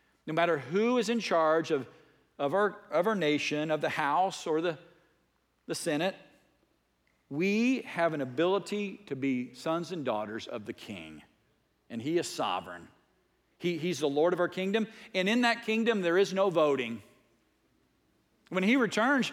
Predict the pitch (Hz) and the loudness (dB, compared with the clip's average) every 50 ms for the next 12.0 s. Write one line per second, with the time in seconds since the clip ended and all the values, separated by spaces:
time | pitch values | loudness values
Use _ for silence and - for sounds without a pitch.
0 | - - - 185 214 226 226 196 185 185 185 190 208 247 269 247 233 202 - - | -10 -8 2 4 4 4 6 4 2 4 4 4 4 4 4 4 2 -2 0 2
1 | 240 226 175 175 220 202 196 175 180 165 165 - - 262 269 269 269 247 254 - | 0 2 2 2 2 4 4 4 4 2 2 -2 2 4 4 4 4 2 0 0
2 | - - 233 240 214 190 226 208 202 190 190 185 196 208 214 233 254 254 - - | 2 0 2 2 2 0 0 2 2 4 4 4 4 4 4 4 2 2 0 -4
3 | - - - - 175 190 170 - - - - 151 151 143 202 208 214 233 240 254 | -8 -14 -4 2 4 4 4 4 0 -14 -14 -8 2 4 6 6 6 6 6 6
4 | 269 277 254 226 - 208 196 196 170 160 175 175 - - - 240 247 254 262 254 | 6 4 4 4 4 4 4 4 4 2 -2 -2 -2 0 2 2 4 4 4 2
5 | 208 208 - - - 240 214 220 226 247 254 226 269 277 285 269 - 202 190 185 | 2 0 -2 0 2 2 4 4 6 4 4 6 4 4 4 4 0 0 0 0
6 | 165 196 220 226 233 196 170 185 185 202 220 233 240 247 262 269 240 - - - | 4 6 8 8 8 6 2 2 4 6 6 8 8 8 8 6 4 0 -4 -8
7 | - - 196 196 190 196 196 196 190 196 196 190 196 196 190 - - - - 170 | 0 2 2 4 4 4 2 4 2 2 0 2 2 0 0 0 -2 -2 -2 0
8 | 156 185 185 - - - - - - - - - - - 208 214 240 262 285 285 | 2 2 2 0 -4 -8 -20 -20 -16 -12 -12 -8 0 4 6 6 6 6 6 4
9 | 220 175 190 180 180 180 196 208 220 208 202 208 208 202 - 220 214 208 190 175 | 4 4 2 2 2 4 2 2 2 2 2 0 0 2 2 2 2 4 4 2
10 | 156 147 135 123 151 160 190 226 262 294 277 - - - - - 170 - 185 180 | 2 2 2 4 4 4 6 4 4 2 2 -2 -10 -8 -4 -4 0 2 2 2
11 | 165 175 190 196 214 202 - - - - - 294 302 254 202 156 123 - - - | 4 4 2 4 4 2 0 0 -6 -4 0 2 4 4 4 4 2 0 -8 -18